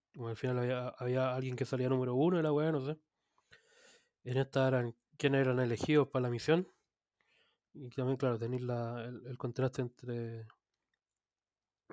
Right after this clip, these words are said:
este ca-, en que en la uno era entre Maverick y Iceman, en esta entre Rooster y Hangman, que son los mejores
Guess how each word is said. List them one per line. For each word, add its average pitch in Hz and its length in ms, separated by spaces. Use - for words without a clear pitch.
este 127 180
ca-, 131 220
en 123 120
que 127 120
en 123 80
la 127 80
uno 139 220
era 135 180
entre 123 300
Maverick 131 580
y 123 120
Iceman, 156 580
en 127 100
esta 127 280
entre 117 240
Rooster 139 540
y 120 180
Hangman, 156 540
que 135 160
son 131 160
los 135 100
mejores 139 580